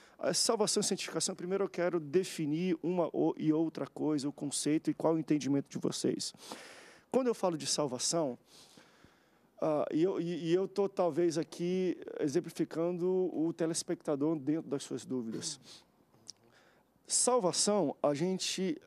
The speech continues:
ah, mistura às vezes com conversão, ou às vezes é a mesma coisa, ou não. Quando acontece a salvação ou a conversão, é algo instantâneo, é um processo. Por exemplo, pessoas aceitam Jesus indo pra frente da igreja. Tem um apelo, faça essa oração,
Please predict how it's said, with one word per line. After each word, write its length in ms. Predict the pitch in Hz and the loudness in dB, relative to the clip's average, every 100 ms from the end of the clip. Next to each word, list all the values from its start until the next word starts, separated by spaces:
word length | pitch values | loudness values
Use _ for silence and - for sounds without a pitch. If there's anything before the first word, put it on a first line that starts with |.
| 139 | -18
ah, 240 | - - - | -18 -14 -4
mistura 640 | 170 170 - 170 180 185 - | -2 -2 -2 0 2 2 2
às 140 | 156 | 2
vezes 220 | 160 165 | 0 -2
com 200 | - 180 170 | -2 -4 -4
conversão, 840 | - 180 165 - - 139 131 120 - | -2 0 0 -2 -2 0 -2 -4 -2
ou 80 | |
às 120 | 139 131 | 0 0
vezes 180 | 135 - - | -4 -6 0
é 100 | 151 | 2
a 80 | 156 | 4
mesma 300 | 143 131 135 | 2 0 -4
coisa, 440 | - 151 123 - - - | -2 0 -2 -8 -14 -4
ou 160 | 135 | 0
não. 320 | 135 139 123 - - _ | 2 2 0 -4 -16 _
Quando 420 | - 202 208 156 139 | -2 0 0 2 0
acontece 560 | 139 131 135 135 - | 0 -4 -2 -2 -2
a 60 | 131 | -2
salvação 640 | - 131 127 - 143 135 | 0 0 0 -2 0 -2
ou 220 | - 135 135 | 0 0 0
a 80 | |
conversão, 680 | - 139 135 123 - 147 127 - - - - - | -2 -4 -4 -2 0 0 0 -4 -14 -20 -20 -2
é 40 | 139 | 2
algo 200 | 147 151 | 2 0
instantâneo, 600 | - 135 - 170 156 127 | -2 -2 0 2 2 0
é 120 | - | 0
um 120 | 143 135 | -2 -2
processo. 580 | - 120 - 151 131 | -4 -2 0 0 0
Por 180 | - 160 | -4 -2
exemplo, 400 | 170 143 139 - - - - - - | 0 0 -2 -6 -14 -20 -20 -12 -6
pessoas 440 | 165 - 175 160 | -4 0 0 0
aceitam 360 | 160 175 160 156 | -2 -2 -2 -2
Jesus 300 | 147 160 165 | -2 -2 -2
indo 100 | 190 | -4
pra 140 | 196 | -8
frente 180 | 202 185 | -8 -6
da 60 | 202 | -4
igreja. 320 | 143 147 127 | -2 -2 -2
Tem 100 | 170 | -2
um 60 | |
apelo, 260 | 160 180 185 | -2 0 0
faça 240 | 180 180 | 0 -4
essa 80 | - | -2
oração, 380 | 165 156 185 | -2 -2 -2